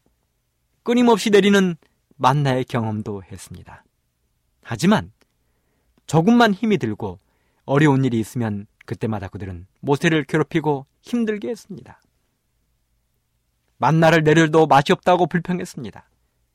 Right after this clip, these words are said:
하나님이 너무한 이야기 하느냐고 불평했습니다. 목이 마르면 왜 물이 없느냐고 불평했습니다. 가나안 땅은 왜 이리 뭐냐고 불평했습니다. 그런데 지금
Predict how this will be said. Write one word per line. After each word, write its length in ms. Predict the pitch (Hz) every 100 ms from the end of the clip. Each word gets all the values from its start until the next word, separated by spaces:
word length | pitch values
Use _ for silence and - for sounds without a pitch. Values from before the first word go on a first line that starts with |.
| _ _ _ _ _ _ _ _ _ _ _ _
하나님이 480 | - 185 190 196 175
너무한 440 | 185 180 190 196
이야기 320 | 175 196 190
하느냐고 600 | 185 196 208 196 185 202
불평했습니다. 880 | 185 214 185 196 202 - - - - _ _ _ _ _ _ _ _ _ _ _ _ _ _
목이 280 | 123 135
마르면 540 | 135 117 123 117 104 98 _ _ _
왜 240 | 131 185
물이 240 | 180 196 226
없느냐고 600 | 185 202 202 196 196 185
불평했습니다. 920 | - 190 196 202 - - - - _ _ _ _ _ _ _ _ _ _ _ _ _ _ _ _ _ -
가나안 380 | 131 123 120 -
땅은 400 | 110 107 95 90 -
왜 140 | 160
이리 160 | 175 175
뭐냐고 440 | 170 175 160 156
불평했습니다. 840 | - 165 175 170 - - - - _ _ _ _ _ _ _ _ _ _ _ _ _ _ _ _ _
그런데 320 | - 170 226
지금 400 | 240 - 131 87